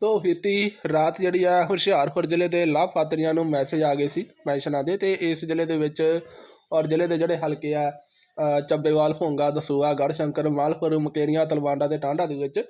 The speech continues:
ਤੇ ਇਹਨਾਂ, ਅ, ਜਿਹੜਾ ਆ ਹਲਕਿਆਂ ਦੇ ਵਿੱਚ ਤੇ ਹੁਸ਼ਿਆਰਪੁਰ ਜ਼ਿਲ੍ਹੇ ਦੇ ਵਿੱਚ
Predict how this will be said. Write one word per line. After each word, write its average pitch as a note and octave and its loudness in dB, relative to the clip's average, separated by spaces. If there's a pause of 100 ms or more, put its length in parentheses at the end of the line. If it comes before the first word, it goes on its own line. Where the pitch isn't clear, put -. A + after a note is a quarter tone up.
(520)
ਤੇ G3 2
ਇਹਨਾਂ, G#3 2
ਅ, E3 2
ਜਿਹੜਾ F3+ 2
ਆ F3 2 (100)
ਹਲਕਿਆਂ E3+ 0
ਦੇ E3+ 0
ਵਿੱਚ F3 0
ਤੇ F3 -2
ਹੁਸ਼ਿਆਰਪੁਰ E3 0
ਜ਼ਿਲ੍ਹੇ D#3 2
ਦੇ F3 2
ਵਿੱਚ D#3+ 2